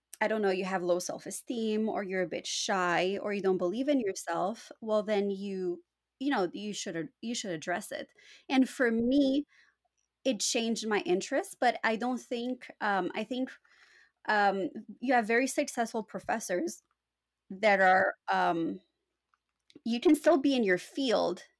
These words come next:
and overcome your shyness and still be a professor and still be a doctor or in stem or, you know, do what you do. It's just that for me, it just shifted, and I, I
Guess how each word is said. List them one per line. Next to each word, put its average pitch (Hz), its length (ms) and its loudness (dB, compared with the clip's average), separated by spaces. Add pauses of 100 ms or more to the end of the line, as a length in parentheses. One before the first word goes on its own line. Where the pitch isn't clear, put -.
and 233 120 0
overcome 208 760 0
your 185 220 -2
shyness - 840 -6 (800)
and 214 180 2
still 220 300 0
be 208 160 -4
a 185 40 -2
professor - 640 -4
and 175 200 -2
still 185 200 -4
be 175 220 -4
a 180 140 -8
doctor 165 720 -4
or 165 160 -4
in 160 140 -2
stem 170 640 -2
or, 165 460 -4 (360)
you 220 120 -2
know, 180 120 4
do 180 240 -4
what 175 140 0
you 165 140 -4
do. 165 220 -2 (100)
It's 208 140 -6
just 190 120 -2
that 190 160 0
for 202 180 -6
me, 254 500 0 (360)
it 214 180 -4
just 185 220 -2
shifted, - 720 -6
and 196 140 0
I, 208 180 2
I 226 160 -2